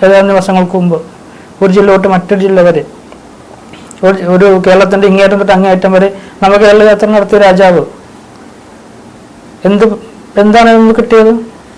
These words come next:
എന്ത് നേട്ടമാണ്? ഈ വിഷയങ്ങളൊന്നും കണ്ടില്ലേ? ഈ പതിനാറ് ജില്ലയിൽ പോയിട്ട് ഈ വിദ്യാഭ്യാസ, ഉന്നത വിദ്യാഭ്യാസ മന്ത്രി ഉണ്ടായിരുന്നല്ലോ,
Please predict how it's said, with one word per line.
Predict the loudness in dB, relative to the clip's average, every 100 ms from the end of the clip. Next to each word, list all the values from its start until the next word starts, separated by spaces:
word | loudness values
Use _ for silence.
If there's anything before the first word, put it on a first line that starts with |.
| -20 -20 -20 -12 -4
എന്ത് | 0 2
നേട്ടമാണ്? | 2 2 2 2
ഈ | 0
വിഷയങ്ങളൊന്നും | 0 0 0 2 0 0
കണ്ടില്ലേ? | 0 0 0
ഈ | 0
പതിനാറ് | 0 0 -2
ജില്ലയിൽ | -2 -4 -4
പോയിട്ട് | -6 -6 -12 -20 -20 -20 -20 -20 -20 -20 -20 -20 -18 -4
ഈ | 0 0
വിദ്യാഭ്യാസ, | 2 0 2 0 0
ഉന്നത | 2 2 0
വിദ്യാഭ്യാസ | 0 0 0 -2 -4
മന്ത്രി | -2 0
ഉണ്ടായിരുന്നല്ലോ, | 0 -2 -2 -8